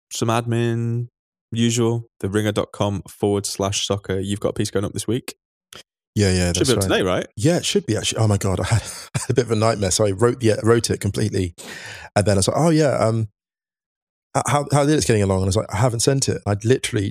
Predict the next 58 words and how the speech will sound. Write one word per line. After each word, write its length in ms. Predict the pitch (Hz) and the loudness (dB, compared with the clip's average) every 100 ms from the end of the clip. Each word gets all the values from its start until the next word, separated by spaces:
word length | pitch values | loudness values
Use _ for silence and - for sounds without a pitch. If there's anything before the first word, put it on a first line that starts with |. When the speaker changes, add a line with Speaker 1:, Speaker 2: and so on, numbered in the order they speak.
| - | 0
Speaker 2:
done 120 | 107 | 2
all 80 | 104 | 2
the 120 | 104 | 2
edits 220 | 110 - | 0 -2
and 100 | 101 | 0
hadn't 160 | 101 98 | 0 0
sent 280 | 117 110 - | -2 -2 -4
it 80 | |
for 100 | - | -8
two 160 | 104 98 | -4 -2
days. 400 | 104 113 98 - | -2 -4 -6 -6
Speaker 1:
Oh 320 | 127 151 151 | -4 -2 -2
no. 720 | 151 151 156 165 160 156 147 117 120 | -2 0 0 2 0 0 0 0 2
Speaker 2:
I'd, 180 | 123 - | 0 2
it's 140 | 147 - | 2 4
just, 220 | 170 - 135 | 2 0 0
my 160 | 139 | 0
brain 320 | 110 156 160 | 2 2 4
is, 160 | 131 - - - 101 | 2 0 -8 -16 -4
and 120 | 127 131 | 2 4
I 20 | |
was 60 | |
like, 100 | 131 | 4
"These 220 | 107 156 139 | 2 2 4
are 40 | |
things 300 | - 139 120 | 4 4 4
that 60 | 117 | 2
I 80 | |
just 200 | 110 - | 2 2
wouldn't 360 | 110 117 110 - | 2 2 2 2
normally 360 | 113 104 95 92 | 2 4 2 2
do 280 | 113 110 | 4 4
when 120 | 90 98 | 4 4
you're," 260 | 104 98 - _ _ - | 2 0 -4 _ _ 4
there 120 | 120 | 4
are 40 | |
things 320 | 107 160 151 - | 6 4 4 4
that 60 | |
I 100 | 113 | 2
just, 180 | 113 107 | 2 0
and 120 | 131 | 2
also 160 | 151 - | 2 2
there's 120 | 101 | 0
a 40 | 98 | 2
weird 160 | 147 | 0
thing 100 | 135 | 0
happened 160 | 113 110 | -2 0
as 80 | 95 | 2
well, 180 | 110 95 | 2 2
Ryan, 300 | 85 82 - | 0 -2 0
in 140 | 101 | 2
relation 280 | 95 90 - | 2 2 0
to 100 | 95 | -2
the 20 | 95 | 0
perception 360 | - 98 - | 2 0 0
of 40 | 90 | -2
time. 280 | 98 90 | 0 2
I, 80 | 85 | 2